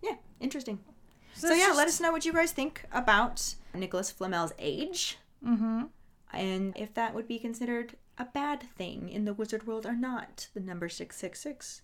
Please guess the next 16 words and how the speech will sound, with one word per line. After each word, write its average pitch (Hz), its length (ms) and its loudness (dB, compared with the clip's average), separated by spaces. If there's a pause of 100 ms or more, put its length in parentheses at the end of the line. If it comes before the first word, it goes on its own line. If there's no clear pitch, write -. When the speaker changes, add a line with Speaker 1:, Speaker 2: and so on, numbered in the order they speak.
(120)
Speaker 2:
All 226 60 -2
right. 262 340 -4
Speaker 1:
And 220 540 2 (160)
also, 330 500 2 (340)
if 254 160 2
Speaker 2:
Uh, 180 200 -4
Speaker 1:
you 339 160 8
guys 135 340 2
have 185 180 -2
any 156 120 -2
questions - 640 -8 (240)
for - 180 -2
us, - 440 -6 (640)
by 180 140 0
all 185 140 2
means, - 540 -4